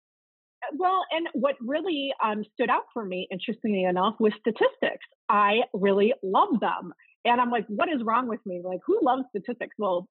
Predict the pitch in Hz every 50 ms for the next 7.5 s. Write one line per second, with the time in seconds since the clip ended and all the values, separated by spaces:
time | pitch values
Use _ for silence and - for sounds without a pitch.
0 | _ - 214 - - 240 254 277 - 240 208 202 196 196 185 185 170 170 - _
1 | _ _ _ _ _ _ _ - 233 233 233 226 226 226 220 226 208 - - 269
2 | 262 277 277 269 - 240 226 247 269 240 226 208 196 185 180 202 190 185 - -
3 | 240 226 214 208 202 - 220 196 180 180 180 180 - - 185 180 190 190 202 214
4 | 208 220 226 226 214 - 233 226 240 277 269 - - 226 214 202 196 - - -
5 | 185 185 180 - - - - 392 427 392 - 359 277 233 240 208 - 233 208 196
6 | 180 175 165 175 180 226 _ _ _ _ _ _ _ _ _ _ _ _ - 240
7 | 233 233 226 220 220 214 220 220 220